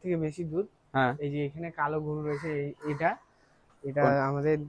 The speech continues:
Speaker 2: আচ্ছা, এই, এই, এই, এই কালোটা?
Speaker 1: হ্যাঁ।
Speaker 2: এটা?
Speaker 1: হ্যাঁ।
Speaker 2: এটা, এটা বাড়ির তৈরি এটাও?
Speaker 1: হ্যাঁ, এটাও বাড়ির তৈরি।
Speaker 2: আরে বাপরে, এত
Speaker 1: এটা?
Speaker 2: সুন্দর গাভী বাড়িতে তৈরি।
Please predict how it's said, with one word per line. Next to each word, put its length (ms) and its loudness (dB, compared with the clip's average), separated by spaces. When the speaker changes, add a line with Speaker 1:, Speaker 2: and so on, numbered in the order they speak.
Speaker 2:
আচ্ছা, 280 8
এই, 240 12
এই, 240 12
এই, 80 10
এই 100 10
কালোটা? 380 12
Speaker 1:
হ্যাঁ। 200 -4
Speaker 2:
এটা? 280 12
Speaker 1:
হ্যাঁ। 260 -6
Speaker 2:
এটা, 180 12
এটা 160 12
বাড়ির 240 12
তৈরি 240 12
এটাও? 340 12
Speaker 1:
হ্যাঁ, 200 2
এটাও 180 4
বাড়ির 220 -2
তৈরি। 120 -12
Speaker 2:
আরে 200 6
বাপরে, 580 -2
এত 240 -4
Speaker 1:
এটা? 60 -2
Speaker 2:
সুন্দর 280 6
গাভী 240 6
বাড়িতে 320 0
তৈরি। 320 -4